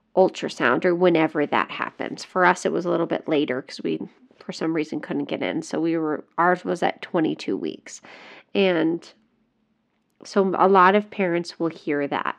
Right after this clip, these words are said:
and their stories will be a little bit different. Um, we heard from our ultrasound tech about clubfoot. A lot of parents don't. They have to wait until they talk to the doctor. So that process is a little bit different for every family, but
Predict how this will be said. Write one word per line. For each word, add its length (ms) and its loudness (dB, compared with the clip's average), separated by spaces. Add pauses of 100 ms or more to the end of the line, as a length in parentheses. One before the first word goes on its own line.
and 140 -4
their 160 0
stories 540 -2
will 120 0
be 140 2
a 80 2
little 220 2
bit 180 -4
different. 500 -2
Um, 380 -6
we 200 0
heard 240 0
from 200 -6
our 100 -6
ultrasound 540 -4
tech 400 -2 (680)
about 600 4
clubfoot. 580 4
A 40 0
lot 280 2
of 100 -6
parents 420 -4
don't. 440 2
They 140 -2
have 180 -8
to 120 -10
wait 340 -2
until 320 -6
they 100 -4
talk 300 -6
to 80 -10
the 100 -8
doctor. 460 0
So 160 -2
that 200 0
process 480 2
is 140 -14
a 60 -4
little 200 0
bit 200 -2
different 360 -4
for 120 -8
every 240 -4
family, 560 -2
but 280 -4